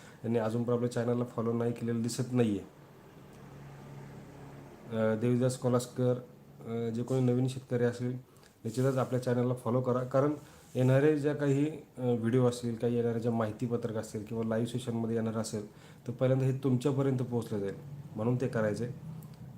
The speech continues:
निश्चितच त्याचा फायदा हा तुम्हाला निश्चितच होणार आहे आणि चांगल्या पद्धतीमध्ये त्याचे रिझल्ट पण तुम्हाला बघायला मिळतील. निश्चितच आजच्या लाईव्ह सेशनमध्ये रजा घेऊया. धन्यवाद मित्रांनो.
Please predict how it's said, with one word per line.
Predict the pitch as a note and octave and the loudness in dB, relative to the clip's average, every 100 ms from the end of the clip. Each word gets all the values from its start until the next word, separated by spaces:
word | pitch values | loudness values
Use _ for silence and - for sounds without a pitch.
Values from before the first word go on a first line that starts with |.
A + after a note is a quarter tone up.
| - - | -14 -6
निश्चितच | A#2+ C#3 | 0 0
त्याचा | C3+ C3 | 2 0
फायदा | C3 B2+ C3 | 0 2 2
हा | B2+ B2+ | 2 2
तुम्हाला | B2+ C3 C3 C3+ | 0 2 4 4
निश्चितच | C3 A#2+ B2+ C3 | 2 0 -2 -4
होणार | A#2+ A#2+ A#2+ | -2 2 2
आहे | B2 C3 - - | 2 0 -8 -10
आणि | A2+ | -4
चांगल्या | A#2+ A#2+ B2 | -2 0 0
पद्धतीमध्ये | - A#2+ A#2+ A#2+ A#2+ C3 C3+ - - - - - - | -2 -4 -2 0 0 -2 -6 -12 -20 -20 -20 -20 -14
त्याचे | B2 B2 | -6 -2
रिझल्ट | A#2+ B2 B2+ | 0 -2 -2
पण | C3 | -4
तुम्हाला | B2 A#2+ A#2+ B2 | -2 -2 -2 -2
बघायला | A#2 A2+ A2 A2 | -2 0 0 -2
मिळतील. | G#2 - - - - - - - - - - | -4 -6 -10 -14 -20 -20 -20 -20 -20 -12 -6
निश्चितच | B2 C#3+ D#3+ | 0 4 4
आजच्या | - - A#2+ C3+ | 2 -4 -4 0
लाईव्ह | B2+ B2+ | 2 2
सेशनमध्ये | A#2+ B2 B2 A#2+ | 0 0 2 2
रजा | A#2+ B2+ | 2 2
घेऊया. | B2 B2+ C#3+ - - - - - - - - - - - - - | 2 0 -2 -8 -14 -14 -16 -20 -20 -20 -20 -20 -20 -20 -20 -4
धन्यवाद | A#2+ B2 A#2 | 4 6 6
मित्रांनो. | G#2 G2 G2+ | 2 -4 -6